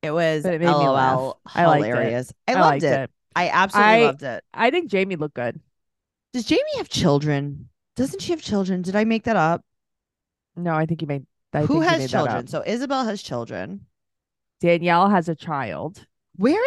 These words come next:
Speaker 1: is it?
Speaker 2: We don't know anything about it. She just said one time that she has a child. She had a child at, like, eighteen or something. Mm-hmm. In the first episode, she said it. But she never talks about leaving her child. Nothing.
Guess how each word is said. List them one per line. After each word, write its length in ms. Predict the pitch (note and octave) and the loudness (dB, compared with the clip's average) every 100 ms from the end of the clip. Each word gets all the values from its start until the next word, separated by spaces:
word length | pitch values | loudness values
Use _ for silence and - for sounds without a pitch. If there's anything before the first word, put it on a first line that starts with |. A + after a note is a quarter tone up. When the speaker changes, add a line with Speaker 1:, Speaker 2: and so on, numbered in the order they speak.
| D#5 | 2
Speaker 1:
is 140 | G#4 | 2
it? 260 | G#3+ B2+ - _ _ _ _ | 0 0 -4 _ _ _ _
Speaker 2:
We 80 | G3+ | 0
don't 160 | G3 F#3+ | 2 2
know 140 | F#3 | 2
anything 280 | F3 F3 F3 | 0 0 -2
about 300 | D#3+ D#3+ D#3 | -2 0 -2
it. 120 | G#2 | -4
She 140 | D3 G3 | -10 -8
just 200 | F#3 F3+ | -4 0
said 160 | F#3 | -2
one 180 | E3 E3 | -2 -6
time 280 | E3+ E3+ D#3+ | -2 -4 -2
that 140 | C#3 | -6
she 80 | - | -4
has 140 | D3+ C#3+ | -4 -4
a 60 | |
child. 460 | C#3 D#3 C3 G2+ G#2+ | -4 -2 -2 -2 -4
She 100 | G3 | 0
had 100 | F3 | 2
a 60 | E3 | 0
child 340 | F#3 E3 E3 | 0 2 2
at, 80 | - | -2
like, 200 | D#3 - - | -6 -8 -10
eighteen 420 | D3 - D3+ A#2+ | -8 -8 -8 -8
or 80 | C3+ | -8
something. 480 | C3 B2+ F#2 D#2 - | -10 -10 -10 -10 -10
Mm-hmm. 200 | G#3+ B3 | -10 -8
In 160 | E3+ F#3 | -6 -4
the 60 | |
first 260 | E3+ E3+ E3 | -4 -4 -4
episode, 380 | D#3 D3+ C3+ - | -6 -8 -12 -12
she 80 | D3 | -12
said 220 | B2+ C2+ | -10 -8
it. 120 | C2+ - _ _ _ _ _ _ _ _ _ | -10 -12 _ _ _ _ _ _ _ _ _
But 120 | A#3 | -2
she 100 | C#4 | 2
never 200 | C4+ B3+ | 2 2
talks 300 | C4+ C4 A3 | 4 2 2
about 260 | A#3 F#3 - - _ - | 4 4 2 -4 _ -6
leaving 680 | E3+ F3+ G3 A3+ A3+ A#3+ A#3 | -2 0 0 0 2 0 0
her 180 | A#3 A3+ | -4 -4
child. 880 | - A3+ G#3+ G#3+ G#3+ G#3+ A3 A3+ G3 | -4 -2 0 2 2 2 0 -4 -6
Nothing. 800 | G#3+ A#3+ - G#3+ E3 G#2 - | -4 -4 -4 -8 -8 -8 -18